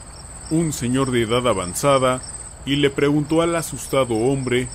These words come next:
qué le sucedía, que si lo andaba persiguiendo el diablo. Él le respondió que una mujer cabra lo perseguía. El ranchero inmediatamente sacó su rifle personal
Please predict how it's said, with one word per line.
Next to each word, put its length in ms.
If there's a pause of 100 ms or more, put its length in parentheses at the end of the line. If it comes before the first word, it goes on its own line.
(240)
qué 120
le 180
sucedía, 920 (840)
que 120
si 140
lo 120
andaba 380
persiguiendo 680
el 80
diablo. 500 (640)
Él 360 (640)
le 160
respondió 600
que 100
una 220
mujer 460
cabra 420
lo 120
perseguía. 800 (880)
El 200
ranchero 680 (340)
inmediatamente 960
sacó 320
su 180
rifle 400
personal 760